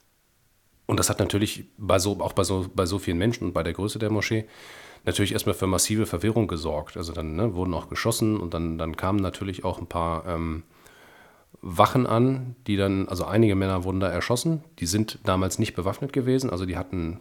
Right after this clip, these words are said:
Stöcke, Schlagstöcke, aber eben keine, keine Gewehre oder Pistolen. Ähm, ja, und dann großes Chaos. Äh,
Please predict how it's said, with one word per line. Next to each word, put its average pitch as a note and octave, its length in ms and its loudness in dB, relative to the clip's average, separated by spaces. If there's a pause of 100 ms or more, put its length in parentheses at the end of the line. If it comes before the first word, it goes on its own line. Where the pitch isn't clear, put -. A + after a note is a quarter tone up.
(120)
Stöcke, - 360 -2
Schlagstöcke, C#3 640 0 (340)
aber F#2+ 180 0
eben F#2 120 0
keine, F#2 360 -2
keine F#2+ 220 -4
Gewehre F2 320 -2
oder G#2 140 -2
Pistolen. C3 440 -2 (1700)
Ähm, G2+ 460 4 (440)
ja, F#2+ 200 6 (180)
und F#2 100 -6
dann G#2 140 4
großes A2 360 0
Chaos. B2 720 2
Äh, G#2 220 4